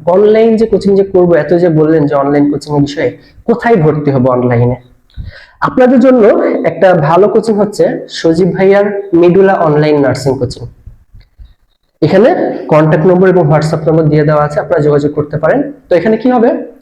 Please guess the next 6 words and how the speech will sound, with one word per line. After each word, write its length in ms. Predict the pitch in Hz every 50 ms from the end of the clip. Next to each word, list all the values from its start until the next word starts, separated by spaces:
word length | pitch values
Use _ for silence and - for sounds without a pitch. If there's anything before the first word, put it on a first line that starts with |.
| _ _ _ _ _ _ _ _ _ _ -
যে 380 | 135 131 147 165 214 285 320 -
সজীব 480 | - - 151 147 143 156 202 202 196 180
ভাইয়া 400 | 196 226 233 233 214 151 135 147
আপনাদেরকে 600 | 185 240 214 - - 175 170 170 165 165 185 165
যত্ন 640 | 131 120 147 143 139 139 139 - 170 175 180 170
সহকারে 760 | 170 - 165 156 185 208 202 - 175 135 123 127 156 - 294